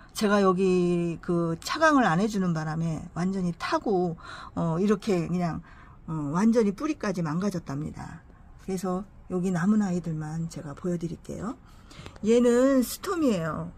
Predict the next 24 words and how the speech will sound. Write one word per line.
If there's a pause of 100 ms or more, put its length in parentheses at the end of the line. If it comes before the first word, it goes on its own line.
스톰인데 (260)
그나마
그래도
지금
이렇게 (220)
잘
이렇게
견뎌서 (420)
그래도
지금
이렇게
꿋꿋이
자라고
있답니다. (640)
그리고
얘는
아르제예요. (520)
입장
끝에서
이렇게
불그스름하게
물이
들어오고
있는데